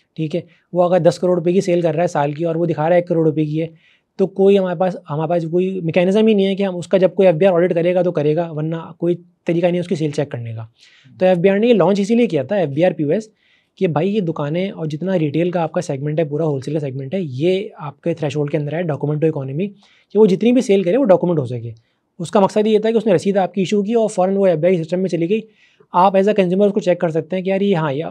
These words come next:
सिस्टम के अंदर आ रही है, ये अब ऑफिशियल हो चुकी है रसीद, ये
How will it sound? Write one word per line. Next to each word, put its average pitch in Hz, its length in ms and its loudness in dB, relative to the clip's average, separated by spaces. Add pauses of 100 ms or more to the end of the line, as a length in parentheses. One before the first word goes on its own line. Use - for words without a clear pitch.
(120)
सिस्टम 165 280 -4
के 170 60 0
अंदर 170 140 2
आ 151 80 4
रही 160 160 0
है, 208 80 0
ये 160 160 -2
अब 160 180 -4 (180)
ऑफिशियल 160 300 2
हो 135 100 0
चुकी 123 180 -4
है 165 60 2
रसीद, 160 180 0
ये 185 220 0